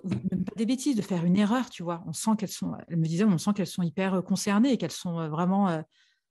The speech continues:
dans la peur de dire une bêtise, alors que les hommes qu'elle reçoit, donc les hommes politiques, elle m'expliquait, mais, euh,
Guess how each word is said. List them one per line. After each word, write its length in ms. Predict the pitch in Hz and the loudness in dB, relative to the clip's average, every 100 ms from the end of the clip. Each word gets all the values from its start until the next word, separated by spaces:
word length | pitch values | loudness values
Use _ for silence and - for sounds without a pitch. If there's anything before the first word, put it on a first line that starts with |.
| - | -4
dans 80 | 175 | -2
la 120 | 160 | -2
peur 220 | 160 196 | 0 0
de 100 | 180 | 0
dire 200 | 160 170 | 0 0
une 120 | 170 | 0
bêtise, 440 | 165 175 226 254 - _ _ _ - | 0 -2 -2 -2 -6 _ _ _ -4
alors 380 | 170 185 180 | 2 2 0
que 80 | - | -4
les 300 | 175 165 156 | -4 -2 0
hommes 360 | 202 254 202 151 - _ _ | 2 2 0 -2 -12 _ _
qu'elle 160 | - 170 | -12 -10
reçoit, 400 | 165 - 220 262 | -10 -8 -4 -2
donc 180 | 233 170 | -4 -4
les 140 | 160 | -6
hommes 100 | 170 | -4
politiques, 400 | 175 170 - 240 | -4 -4 -4 -6
elle 140 | - 160 | -4 -4
m'expliquait, 440 | 151 - 170 220 | -4 -4 -2 0
mais, 120 | 202 | 0
euh, 200 | 143 - | -2 -8